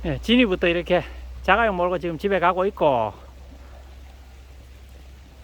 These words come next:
나는 덕이 데리고 이제 빼다구 한 개 입에 물려갖고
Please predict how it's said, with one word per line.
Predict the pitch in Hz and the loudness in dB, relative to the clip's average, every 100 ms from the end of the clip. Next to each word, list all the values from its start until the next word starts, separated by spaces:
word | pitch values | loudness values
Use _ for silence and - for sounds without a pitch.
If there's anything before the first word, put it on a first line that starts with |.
| - - - - - - - - - - - - - - - - - | -20 -20 -20 -20 -20 -20 -20 -20 -20 -20 -20 -20 -20 -20 -20 -20 -2
나는 | 208 202 175 | 2 2 4
덕이 | 196 214 | 2 4
데리고 | 208 226 170 | 2 2 2
이제 | 147 | 0
빼다구 | 156 190 226 208 | 0 2 2 2
한 | 220 | 0
개 | 202 | 0
입에 | 196 | -2
물려갖고 | 170 156 202 202 233 175 | -2 0 2 4 4 4